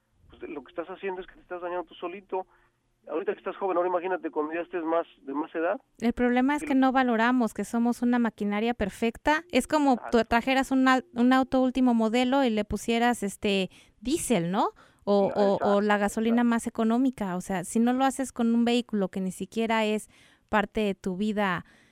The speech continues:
Speaker 2: eh, parte de ti, ¿por qué lo hacemos con nuestro cuerpo? Y muchas veces es porque no sabemos y nos hemos dejado llevar por toda esta, pues, conciencia colectiva o, o esta, e-, e-, este río social que nos lleva.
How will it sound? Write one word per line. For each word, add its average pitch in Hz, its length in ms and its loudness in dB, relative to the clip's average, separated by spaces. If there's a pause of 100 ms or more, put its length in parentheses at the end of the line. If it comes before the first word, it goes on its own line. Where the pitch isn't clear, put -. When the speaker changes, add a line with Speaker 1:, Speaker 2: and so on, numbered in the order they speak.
(140)
Speaker 2:
eh, 190 460 -2 (180)
parte 226 340 4
de 247 120 4
ti, 254 400 2 (640)
¿por 247 180 6
qué 269 100 0
lo 269 120 4
hacemos 254 400 2
con 214 180 0
nuestro 202 300 -2
cuerpo? 214 500 -2
Y 240 140 6
muchas 320 320 2
veces 311 280 0
es 285 120 0
porque 240 320 2
no 233 120 4
sabemos 226 540 0
y 233 80 2
nos 220 260 2
hemos 240 280 4
dejado 220 460 0
llevar 208 520 2
por 196 200 0
toda 196 360 0
esta, 190 480 0 (720)
pues, - 480 2 (240)
conciencia 254 500 4
colectiva 214 760 4
o, 170 180 2 (220)
o 202 140 2
esta, 208 640 2
e-, - 160 -12
e-, - 140 -12
este 233 320 0
río 240 300 4
social 202 480 0
que 202 120 -4
nos 180 200 -2
lleva. 190 340 -2